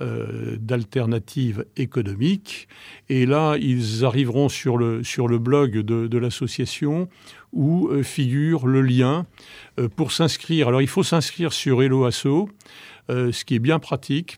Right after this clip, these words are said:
parce que ça permet ensuite d'envoyer à chaque personne de façon individualisée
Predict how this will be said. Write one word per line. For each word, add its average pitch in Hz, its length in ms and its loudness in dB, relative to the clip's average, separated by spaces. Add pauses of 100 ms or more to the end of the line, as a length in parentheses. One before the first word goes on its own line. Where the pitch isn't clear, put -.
parce 135 180 -8
que - 80 -4
ça 131 200 -4
permet 143 360 0
ensuite 131 680 -2
d'envoyer 127 560 0
à 117 80 0
chaque - 280 -6
personne 139 520 -4
de 120 80 -2
façon 135 480 -2
individualisée 127 960 0